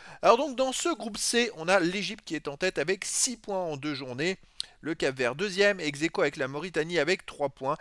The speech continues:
Et le Botswana est dernier avec zéro point. Le Botswana a fait deux défaites depuis le début, euh, de ses éliminatoires. De son côté, le Cap-Vert, bon, c'est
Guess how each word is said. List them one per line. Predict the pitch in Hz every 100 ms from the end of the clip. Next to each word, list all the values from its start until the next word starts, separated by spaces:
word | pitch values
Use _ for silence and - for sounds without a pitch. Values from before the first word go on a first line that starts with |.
| - -
Et | 131
le | 170
Botswana | 196 214 170 170 160 170 -
est | 165 -
dernier | 120 120 139 165 185 - - -
avec | 127 208 165
zéro | 127 156 285 202 170
point. | - 131 151
Le | 135
Botswana | 107 104 101 151
a | 143
fait | - 175
deux | 135 185
défaites | 180 151 - 190
depuis | 131 127 180
le | 127
début, | 110 180 135 170 - - - -
euh, | 120 120
de | 123 170
ses | - 185 247
éliminatoires. | 220 202 175 139 - 156 202 220 - - - -
De | 143
son | 196 202
côté, | 170 202 233
le | 185
Cap-Vert, | 170 147 151 196 165
bon, | 147 156
c'est | -